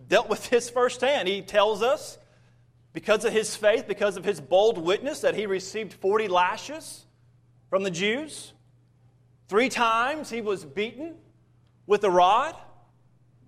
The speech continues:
One time he was even stoned, and that's not Colorado stoned. That's stoned with rocks. See, as we come to our text this morning, what we're going to find is a shift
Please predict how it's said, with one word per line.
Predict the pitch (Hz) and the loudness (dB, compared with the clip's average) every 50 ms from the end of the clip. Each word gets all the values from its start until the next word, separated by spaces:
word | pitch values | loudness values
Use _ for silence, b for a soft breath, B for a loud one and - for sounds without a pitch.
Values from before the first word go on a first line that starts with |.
| _ _ _ _ _ | _ _ _ _ _
One | - 170 214 247 262 | 0 0 2 2 2
time | - - 247 240 233 240 262 294 294 254 | -2 -2 0 2 2 4 2 2 0 -2
he | 226 233 240 | -4 -4 -4
was | 226 226 220 208 196 - - | 0 0 0 0 -2 -6 -6
even | 240 240 247 214 214 196 | -4 -4 -4 -2 -4 -6
stoned, | 185 - - - - 226 233 269 294 262 | -6 -8 -10 0 2 4 4 4 4 2
and | 214 202 | 0 0
that's | 226 254 247 - | 0 0 0 2
not | 262 240 240 240 - | 0 0 0 -2 -2
Colorado | - 240 240 226 226 214 226 254 269 269 247 185 | 0 0 0 2 2 2 2 2 2 2 0 -4
stoned. | - - - - - 214 165 139 113 107 101 - b b b b b b b b _ _ | -4 -8 -16 -12 -8 -8 -8 -8 -10 -14 -18 -20 b b b b b b b b _ _
That's | 175 247 240 | -2 -2 -2
stoned | - - 262 247 247 226 208 | -4 -2 0 0 0 0 -2
with | 190 175 | -6 -4
rocks. | 165 196 233 294 285 196 - - - - - - - - _ _ _ _ _ _ _ _ _ _ _ _ _ _ _ _ _ _ _ _ _ _ _ _ _ | 2 2 2 2 2 -2 -10 -12 -12 -12 -12 -12 -14 -16 _ _ _ _ _ _ _ _ _ _ _ _ _ _ _ _ _ _ _ _ _ _ _ _ _
See, | - - 294 285 | -8 -6 -2 2
as | 240 220 - 208 | 2 0 0 2
we | 208 311 339 | 0 0 0
come | 330 - - 285 320 320 294 | -2 0 0 2 2 2 0
to | - - 247 262 | -2 -2 -2 2
our | 226 240 240 226 - - - - | 4 4 4 4 2 -4 -12 -2
text | - - - 269 220 170 - - - - - _ | -2 0 2 2 0 0 -2 -10 -14 -16 -18 _
this | 160 160 202 196 - 202 | -4 -4 -4 -4 -4 -8
morning, | 196 202 208 190 165 139 127 135 143 - - _ _ _ _ _ _ _ _ _ | -4 -2 -2 -2 -2 -4 -6 -10 -12 -16 -20 _ _ _ _ _ _ _ _ _
what | 165 170 214 254 247 | -2 0 0 0 2
we're | 262 247 | 0 0
going | 226 233 233 226 208 | 2 0 0 0 -6
to | - 170 | -8 -10
find | - - - 196 202 185 165 156 160 156 143 | -10 -4 -2 0 0 0 0 -2 -4 -6 -8
is | 147 135 143 - | -10 -12 -12 -14
a | 165 147 | -14 -14
shift | - - - - - 220 175 139 - - - - - | -12 -12 -14 -8 -6 -4 -4 -4 -6 -8 -18 -20 -20